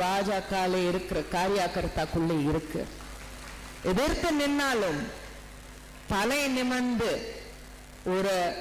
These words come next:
தைரியத்தோட நிக்கிற சக்தி பாஜகவினர்களுக்கு மட்டும்தான் இருக்கு. அந்த சக்தி எங்கிருந்து வருது?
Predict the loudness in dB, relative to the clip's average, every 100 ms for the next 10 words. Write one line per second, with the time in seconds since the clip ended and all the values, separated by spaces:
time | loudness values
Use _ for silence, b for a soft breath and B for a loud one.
0 | -2 2 2 4 4 2 2 2 2 2
1 | 0 0 2 2 2 -2 0 0 -2 -2
2 | 2 2 0 -10 -12 -2 2 2 2 2
3 | 2 2 2 2 0 2 0 0 0 2
4 | 2 0 -2 -6 -10 -10 -14 -14 -14 -14
5 | -14 -14 -14 -4 0 2 2 0 -2 2
6 | 4 4 4 4 2 2 2 2 0 -2